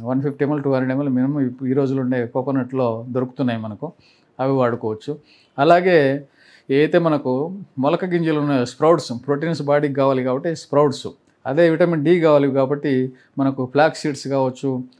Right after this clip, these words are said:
లేదా చియా సీడ్స్ కావచ్చు, వాటిల్లో కూడా విటమిన్ డి అనేది కొంచెం దొరుకుతుంది. అదే కాకుండా మనం కొంచెం ఎండకు నిలబడితే ఆ దేవుడు ఇచ్చింది మనకు ఆ వరం ఏంటంటే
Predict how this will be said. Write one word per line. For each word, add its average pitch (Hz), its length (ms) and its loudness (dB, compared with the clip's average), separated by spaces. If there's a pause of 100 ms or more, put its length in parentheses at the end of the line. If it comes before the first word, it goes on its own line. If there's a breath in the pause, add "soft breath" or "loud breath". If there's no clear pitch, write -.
(100)
లేదా 131 260 2 (640)
చియా 156 260 2
సీడ్స్ 151 300 -2
కావచ్చు, 131 380 -4
వాటిల్లో 127 320 0
కూడా 147 160 0 (380 soft breath)
విటమిన్ 131 320 -2
డి 135 140 2
అనేది 127 180 0
కొంచెం 120 320 -6
దొరుకుతుంది. 143 500 -6 (300 soft breath)
అదే 143 220 2
కాకుండా 160 340 2
మనం 147 200 0
కొంచెం 127 260 -4
ఎండకు 143 520 0
నిలబడితే 143 440 0
ఆ 131 60 0
దేవుడు 139 300 -2
ఇచ్చింది 135 280 -4
మనకు 120 260 -4
ఆ 113 120 -6
వరం 131 300 -2
ఏంటంటే 127 380 -4